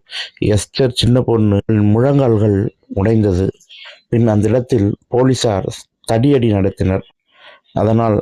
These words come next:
அநேகர் சிதறி ஓடினர். அந்த இடத்திற்கு ஒன்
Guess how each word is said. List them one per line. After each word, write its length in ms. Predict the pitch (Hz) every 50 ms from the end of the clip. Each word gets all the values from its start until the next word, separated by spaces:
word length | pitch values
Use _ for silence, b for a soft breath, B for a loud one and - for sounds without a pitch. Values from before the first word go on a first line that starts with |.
| - -
அநேகர் 520 | - 95 104 107 117 117 117 113 107 113 -
சிதறி 760 | - - - 117 107 127 127 117 117 101 107 113 - - _ - _ -
ஓடினர். 440 | 104 107 107 98 95 95 95 92 - _ _ _ b b b b b b b _ _ _ _ _
அந்த 600 | - - 107 107 101 101 98 92 92 101 - - -
இடத்திற்கு 840 | - 95 98 113 98 - 113 104 101 - - 107 104 95 - - - _ _ _ _ _ _ _ _ _ _ _ _ _ _ _ -
ஒன் 380 | 90 95 107 107 113 120 117